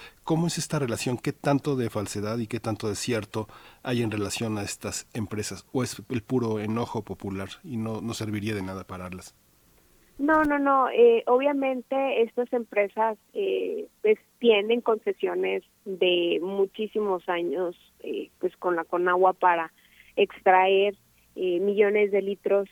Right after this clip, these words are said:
Speaker 2: eh, diarios, tanto empresas refresqueras como de la siderurgia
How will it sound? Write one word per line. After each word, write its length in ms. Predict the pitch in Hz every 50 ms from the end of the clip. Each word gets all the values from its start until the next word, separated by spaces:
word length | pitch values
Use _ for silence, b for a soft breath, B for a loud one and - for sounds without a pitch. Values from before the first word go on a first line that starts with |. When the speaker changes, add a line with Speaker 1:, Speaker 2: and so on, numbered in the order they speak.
| - - - - -
Speaker 2:
eh, 300 | 190 190 190 190 190 185
diarios, 580 | 208 220 214 196 196 190 202 208 208 208 208 202 _ _ _ _ -
tanto 640 | - 185 185 185 _ - - 185 185 185 180 180
empresas 420 | 175 180 180 - 190 190 - 208 202
refresqueras 720 | 196 190 185 170 175 - - - 208 202 202 208 202 196 _
como 500 | - 185 180 175 170 170 165 165 165 165
de 160 | 165 175 165
la 140 | 170 165 165
siderurgia 880 | - 180 175 165 165 170 175 202 226 233 214 - - - 202 190 185